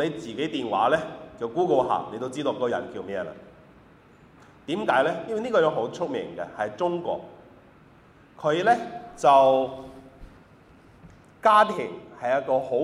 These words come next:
傳統嘅，呃，做官嘅家庭，讀咗好多書。佢嘅爸爸呢，在六十歲生日之前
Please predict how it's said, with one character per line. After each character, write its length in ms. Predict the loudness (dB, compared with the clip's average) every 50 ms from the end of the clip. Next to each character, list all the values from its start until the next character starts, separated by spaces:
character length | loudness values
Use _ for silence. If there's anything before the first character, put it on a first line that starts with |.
| 0
傳 240 | -2 -6 -8 -10 -10 -12 -12 -12
統 420 | -8 -6 -4 -4 -4 -6 -6 -2
嘅， 380 | 2 4 4 4 4 2 -2 -4 -8 -14 -20 -20 -20 -20 -20 -14 -8
呃， 800 | -4 -2 0 0 0 0 0 0 0 -2 -2 -4 -4 -6 -6 -8 -12 -16 -20 -20 -20 _ _ _ _ _ _ _ _ _ _ _ _ _ _ _ _ _ _ _ _ _ _
做 200 | -2 0 0 0 2
官 240 | 0 0 0 2 0
嘅 120 | 0 0
家 200 | 0 0 0 0
庭， 140 | -2 -6 -12 -14 -14 -18 -20 -20 -20 _ _ _ _ _ _ _ _ _ _ _ _ _
讀 120 | -10 -6 -2
咗 120 | -2 -2
好 120 | -2 -2 -4
多 160 | -4 -4 -6
書。 320 | -8 -10 -10 -10 -10 -10 -10 -14 -18 -20 -20 -20 -20 -20 -20 -20 -20 _ _ _ _ _ _ _ _ _ _ _ _ _ _ _ _ _ _ -8
佢 100 | -6 -4
嘅 80 | -4
爸 240 | -2 2 4 4 4
爸 160 | 4 4 4
呢， 160 | 4 4 2 0 -2 -8 -14 -18 -20 -20 -20 -20 -20 -20 -20 _ _ _ _ _ _ _ _ _ _ _
在 220 | 0 2 2 4
六 480 | 2 0 -2 0 2 4 4 4 2 0
十 160 | -2 -2 -2 -2 -2 -4
歲 300 | -6 -6 -6 -6 -6 -6
生 340 | -6 -4 -4 -2 -2 -4 -4
日 60 | -2 0 0 0 -2
之 200 | -4 -8 -10 -10 -10
前 320 | -12 -14 -16 -16 -16 -16